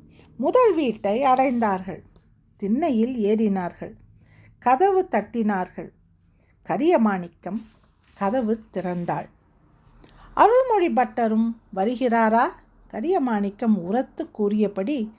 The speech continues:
பிரம்மராயருக்கு பின்பக்கம் எட்டி பார்த்தாள்.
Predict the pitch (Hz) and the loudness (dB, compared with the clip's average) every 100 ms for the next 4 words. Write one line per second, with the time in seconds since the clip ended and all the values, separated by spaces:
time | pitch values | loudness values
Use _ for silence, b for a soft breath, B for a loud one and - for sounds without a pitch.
0 | b b b - 180 214 370 302 226 196 | b b b -8 0 2 4 4 2 2
1 | 180 180 - 311 190 208 b _ - 311 | -2 -4 -6 -4 -4 -6 b _ -10 -6
2 | 381 330 220 - 185 277 294 - 285 240 | -2 -2 -2 -2 -4 0 -2 -2 -2 0
3 | 214 208 190 214 | -2 -2 -8 -8